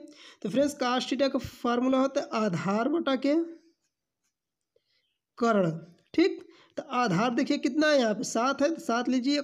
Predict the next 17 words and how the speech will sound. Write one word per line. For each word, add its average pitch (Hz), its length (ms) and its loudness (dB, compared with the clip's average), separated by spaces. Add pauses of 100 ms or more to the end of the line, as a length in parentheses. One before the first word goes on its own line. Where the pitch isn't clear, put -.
कर्ण 247 160 0
कितना 262 240 -2
है, 254 120 2
पच्चीस 247 340 -2
है, 254 60 2
तो 254 120 -4
पच्चीस 220 360 -6
लीजिए। 170 420 -2 (420)
और 311 240 2
देखिए 302 200 0
फ्रेंड्स 294 340 -2
sin 262 320 0
theta 277 240 -2 (120)
cos 262 280 -2
theta 240 260 -2
का 226 100 -2
मान 233 280 -4